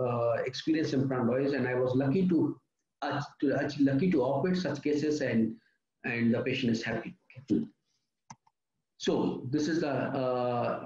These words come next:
uh, this is the case, follow-ups are there. Okay. Hmm. Now we talk about the triple pterygoid. There you are seeing the double pterygoid implants are there. But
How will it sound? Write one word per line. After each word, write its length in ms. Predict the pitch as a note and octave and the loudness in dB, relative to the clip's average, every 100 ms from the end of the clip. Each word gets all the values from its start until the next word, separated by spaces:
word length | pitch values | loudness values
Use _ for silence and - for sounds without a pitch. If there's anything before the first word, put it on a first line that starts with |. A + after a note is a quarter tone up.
| - | -2
uh, 300 | A#2+ A#2 A#2 | 0 0 2
this 200 | C3 - | 0 0
is 60 | |
the 140 | C3+ - | -2 0
case, 260 | B2+ D3 | 2 0
follow-ups 420 | - A#2 G#2+ A2+ A2+ | 0 0 0 0 -2
are 140 | F#2 | -2
there. 240 | G#2 - - _ | 0 -2 -6 _
Okay. 120 | - F#2+ - | -10 -6 0
Hmm. 180 | A2+ G2 - - _ _ _ _ _ _ - - _ _ _ _ _ _ _ _ _ _ _ _ | 2 2 -4 -16 _ _ _ _ _ _ -20 -20 _ _ _ _ _ _ _ _ _ _ _ _
Now 380 | A#2 G#2+ - - - - - _ _ _ - - - | -2 -2 -4 -8 -18 -20 -20 _ _ _ -20 -8 0
we 460 | F#3 F#3 - - - _ _ _ _ _ | 2 2 0 -4 -14 _ _ _ _ _
talk 280 | E3 F#3+ D#3+ | -2 -2 0
about 340 | C#3 C3 B2+ C3 | 0 2 2 0
the 220 | - - - | -2 -4 -4
triple 240 | B3+ - - | 0 0 0
pterygoid. 540 | - - D#2+ - - - _ _ _ _ A#2+ | -2 0 -2 -4 -8 -14 _ _ _ _ -4
There 240 | C#3 A3+ | 2 2
you 160 | A3+ G3+ | 4 2
are 60 | F3+ | 0
seeing 280 | - F3+ | 0 2
the 100 | F3+ | 2
double 340 | C#3 B2 E3 G#3 | 2 2 0 0
pterygoid 360 | F3+ C3+ C3 | 0 2 2
implants 400 | B2 A2 A2 A2+ | 2 0 0 -2
are 100 | G#2+ | -2
there. 320 | F2+ G2 G#2+ - | -2 -2 -4 -6
But 180 | C3 | -6